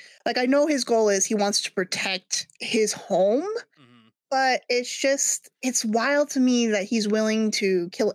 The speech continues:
Speaker 1: everybody, first of
Speaker 2: Yeah.
Speaker 1: all, but not just kill them, but use Titans to kill them.
Speaker 2: Yeah,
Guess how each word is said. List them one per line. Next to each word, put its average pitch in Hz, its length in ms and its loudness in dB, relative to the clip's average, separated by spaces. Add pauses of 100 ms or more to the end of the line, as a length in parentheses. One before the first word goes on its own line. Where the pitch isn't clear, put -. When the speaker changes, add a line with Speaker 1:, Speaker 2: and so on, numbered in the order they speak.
Speaker 1:
everybody, 185 580 -4
first 196 320 -4
of 139 80 -12
Speaker 2:
Yeah. 151 60 -2
Speaker 1:
all, 156 260 -2
but 190 180 -2
not 202 220 -2
just 214 200 -2
kill 247 220 0
them, 190 220 -2
but 185 220 -2
use 233 460 2
Titans 208 800 -4
to 160 80 -6
kill 135 220 -4
them. 113 300 -6 (200)
Speaker 2:
Yeah, 117 340 -2